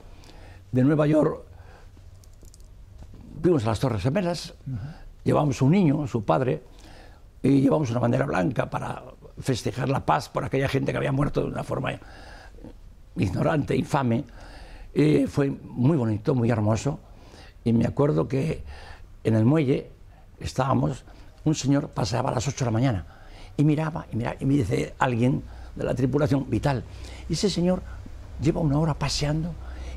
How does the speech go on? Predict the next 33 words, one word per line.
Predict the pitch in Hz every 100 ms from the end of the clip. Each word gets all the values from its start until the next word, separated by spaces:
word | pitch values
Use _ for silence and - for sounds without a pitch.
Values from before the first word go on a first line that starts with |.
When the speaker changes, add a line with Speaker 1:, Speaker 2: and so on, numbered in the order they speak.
| -
Speaker 1:
y | 135
mira | 196 214 - -
y | 143
pasea, | - 131 170 175 - -
y | 127
mira | 147 196 208 -
y | -
pasea", | - - 156 165 135 - - - - - -
y, | 131 156 -
y, | - -
y, | 165 - 143 -
y | 165
le | 165
he |
dicho | 202 160
que | 175
suba, | - 202 180 - -
ya | 165
me | 156 180
hace | 165
así, | 143 190 165
sí, | -
pas-, | - - -
y |
de | 156
repente | 170 196 202 139 - - - -
salgo | - 190 151 147 - - - - -
y | 131
le | 131
miro | 175 160 143 - - - - - -
y | 135
digo, | 139
"Señor, | 123 156 92